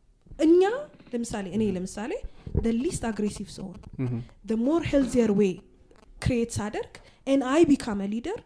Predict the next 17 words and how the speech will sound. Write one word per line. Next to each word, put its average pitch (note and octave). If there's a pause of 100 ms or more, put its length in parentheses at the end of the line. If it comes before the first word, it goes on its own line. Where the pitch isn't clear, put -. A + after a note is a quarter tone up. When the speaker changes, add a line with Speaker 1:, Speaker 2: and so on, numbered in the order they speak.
(440)
Speaker 1:
you G#4 (260)
mentally E4+
manipulate E4 (140)
other C#4
people -
to -
not C#4+
be A3+
aggressive. -
Speaker 2:
Let D#3+
me F3+
tell E3+
you D#3
Speaker 1:
ለምሳሌ E4
ልንገርህ፣ G#3+ (240)
there's C4
a, B3